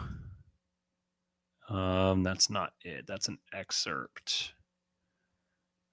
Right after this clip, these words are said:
Let me see. Whoops. Nope,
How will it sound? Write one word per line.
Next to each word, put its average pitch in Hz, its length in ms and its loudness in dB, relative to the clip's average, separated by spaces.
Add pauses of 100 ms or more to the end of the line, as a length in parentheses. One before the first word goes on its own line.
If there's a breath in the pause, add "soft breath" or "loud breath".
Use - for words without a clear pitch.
(120)
Let 135 80 -6
me 117 60 -4
see. 90 1120 4
Whoops. - 460 2 (800 soft breath)
Nope, 123 340 -2